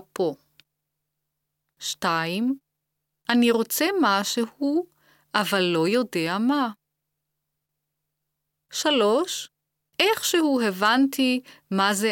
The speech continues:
אסטרופיזיקה. ארבע, שלחתי לך מכתב מתישהו. אני כבר לא זוכר בדיוק מתי.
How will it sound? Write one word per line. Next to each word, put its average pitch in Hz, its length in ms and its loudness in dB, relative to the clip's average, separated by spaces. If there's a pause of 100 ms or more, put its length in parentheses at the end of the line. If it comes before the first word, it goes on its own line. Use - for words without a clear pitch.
(100)
אסטרופיזיקה. 190 1000 -4 (1600)
ארבע, 160 440 -6 (1000)
שלחתי 311 580 0
לך 285 340 0
מכתב 220 500 0
מתישהו. 247 920 0 (680)
אני 269 340 4
כבר 233 220 2
לא 175 180 4
זוכר 208 560 -2
בדיוק 269 520 0
מתי. 190 720 -4